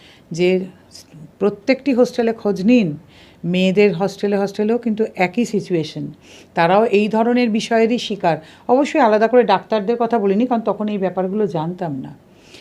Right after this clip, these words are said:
তাদের খোঁজ নিন, তারা কিন্তু এ ধরনের অসুবিধা, র্যাগিংয়ের এবং এই অত্যাচারেরও হয়তো শিকার। আপনাদের কিন্তু দায়িত্ব হয়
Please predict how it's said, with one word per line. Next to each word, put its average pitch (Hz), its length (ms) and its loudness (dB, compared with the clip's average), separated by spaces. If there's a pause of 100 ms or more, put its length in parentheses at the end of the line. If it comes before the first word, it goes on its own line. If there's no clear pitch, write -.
(220)
তাদের 175 260 -2
খোঁজ 180 320 -4
নিন, 247 240 2
তারা 180 220 0
কিন্তু 185 260 -4
এ 185 60 2
ধরনের 190 340 0
অসুবিধা, 185 580 -2
র্যাগিংয়ের 185 640 0 (360)
এবং 208 280 2
এই 208 120 2
অত্যাচারেরও 196 600 2
হয়তো 208 280 -4
শিকার। 170 380 -6
আপনাদের 175 380 -6
কিন্তু 196 220 -4
দায়িত্ব 170 500 -2
হয় 202 320 0